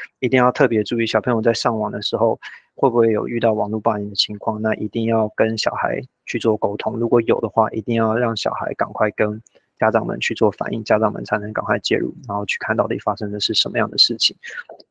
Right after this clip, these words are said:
呃，很多网络上的霸凌行为到后来发现都是，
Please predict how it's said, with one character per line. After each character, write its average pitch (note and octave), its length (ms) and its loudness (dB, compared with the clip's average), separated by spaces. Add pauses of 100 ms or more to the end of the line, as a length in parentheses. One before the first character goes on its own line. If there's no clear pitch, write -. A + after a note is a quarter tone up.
(160)
呃， A2+ 320 4
很 B2 240 0
多 F3+ 320 6 (460)
网 B2 120 4
络 C#3 140 2
上 E3 140 4
的 C3+ 80 4
霸 C#3 160 6
凌 B2 100 -2
行 A2+ 160 -6
为 A2+ 80 -2
到 C3+ 180 4
后 B2+ 240 2
来 G#2+ 140 0
发 A#2+ 240 0
现 A#2 180 -6
都 A2+ 140 0
是， A2 260 -4